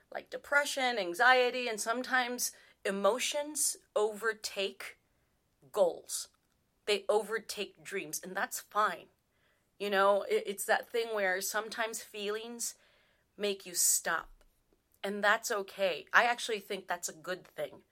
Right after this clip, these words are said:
'cause that makes, that means that you are aware that your mind is saying, "Hey, we need to reset,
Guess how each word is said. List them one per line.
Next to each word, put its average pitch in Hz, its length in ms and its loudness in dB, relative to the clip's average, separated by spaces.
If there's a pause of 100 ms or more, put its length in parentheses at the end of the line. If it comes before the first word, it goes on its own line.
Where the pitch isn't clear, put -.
(320)
'cause 208 120 -6
that 202 200 4
makes, 240 360 -2 (220)
that 220 160 4
means 247 220 -2
that 240 200 -2 (420)
you 247 200 -2
are 240 200 4
aware 214 600 0
that - 160 -10
your 196 160 -4
mind 196 280 -2
is 196 160 -4
saying, 185 360 -4
"Hey, 190 640 -6
we 202 200 -8
need 220 300 -6
to 202 180 -8
reset, 190 800 -8